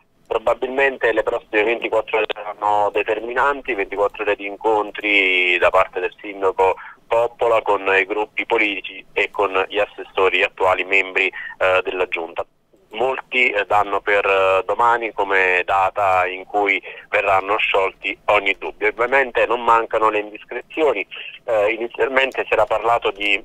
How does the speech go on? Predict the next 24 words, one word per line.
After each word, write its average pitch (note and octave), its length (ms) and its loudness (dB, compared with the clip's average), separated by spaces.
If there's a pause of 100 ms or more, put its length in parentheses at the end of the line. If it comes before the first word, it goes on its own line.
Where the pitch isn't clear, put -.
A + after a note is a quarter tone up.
mm, G#2 240 -12
due B2+ 340 0
deleghe F2 1200 0
che G2+ 440 0
dovevano F#2+ 460 2
essere G2 400 0
modificate, G2 580 2
ovvero G2 280 2
quella G2+ 180 2
del G2+ 320 4
commercio A#2 640 0 (320)
e C3 80 0
quella A2 260 2
della G#2+ 200 2
manutenzione. G2+ 680 0
In A2 60 -2
realtà B2+ 320 2
però A2 240 2
sembra G#2+ 320 0
che A2 280 -4
siano G#2 260 0
di G2+ 120 -14
più - 300 -4
quelle G2+ 380 2